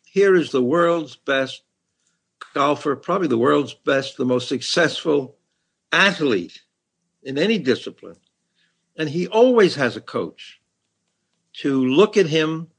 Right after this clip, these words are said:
to try to help him discover what is a little better way for him to do. And he's always,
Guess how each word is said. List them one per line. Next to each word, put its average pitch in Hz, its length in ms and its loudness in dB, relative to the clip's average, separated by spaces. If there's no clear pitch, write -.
to 127 120 -10
try 170 340 2
to 185 120 2
help 156 320 -2
him 151 260 -4
discover 160 760 -2
what 139 360 2
is 156 120 0
a 151 80 2
little 165 460 2
better 143 380 0
way 135 300 -2
for 127 200 -6
him 123 220 -6
to 127 140 -12
do. 110 380 -6
And 139 120 -8
he's 131 140 -8
always, 202 680 2